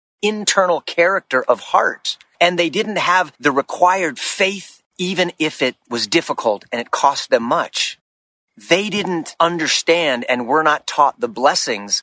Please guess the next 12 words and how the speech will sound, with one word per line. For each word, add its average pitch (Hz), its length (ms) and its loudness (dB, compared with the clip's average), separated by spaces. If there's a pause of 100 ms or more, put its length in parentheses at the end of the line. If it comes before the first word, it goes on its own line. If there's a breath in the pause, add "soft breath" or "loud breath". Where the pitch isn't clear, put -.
(140)
of 117 440 0
self-government 131 1160 0
and 104 160 -4
free 135 320 -2
enterprise. - 920 -2 (400)
And 113 80 -6
when 110 80 -6
we 117 80 -6
try 185 320 2
to 170 80 -6
do 160 160 0
an 147 80 -4